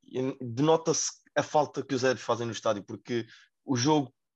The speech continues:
ganha outra dimensão e ganha outra, outra emoção quando o estádio está cheio e os jogadores também se empolgam, obviamente. Daniel, passando a bola para ti e lanço-te aqui uma, uma questão.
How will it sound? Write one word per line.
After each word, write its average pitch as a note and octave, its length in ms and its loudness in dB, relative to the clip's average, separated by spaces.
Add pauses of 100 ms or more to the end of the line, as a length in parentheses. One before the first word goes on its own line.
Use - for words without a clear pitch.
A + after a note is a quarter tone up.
(240)
ganha D#3 320 2
outra B2+ 300 2
dimensão A#2+ 580 -2
e A2+ 60 -4
ganha A2+ 340 -2
outra, A2 460 -2
outra A2 240 -4
emoção A2+ 480 -4 (240)
quando A#2+ 220 0
o A2 40 -2
estádio A2 380 2
está G2+ 300 -2
cheio G#2+ 340 -2
e G2 240 -4
os F#2+ 80 -8
jogadores G2+ 340 -2
também G#2 300 -2
se - 180 -6
empolgam, G#2 460 0 (100)
obviamente. G#2 480 -2 (360)
Daniel, D#3+ 360 6 (280)
passando F#3+ 340 4
a F3+ 40 6
bola D3 420 4
para A#2+ 180 0
ti A#2+ 340 -8
e C3 60 0
lanço-te C#3 320 0
aqui C3 180 -6
uma, A#2+ 440 0
uma B2 160 0
questão. - 420 -4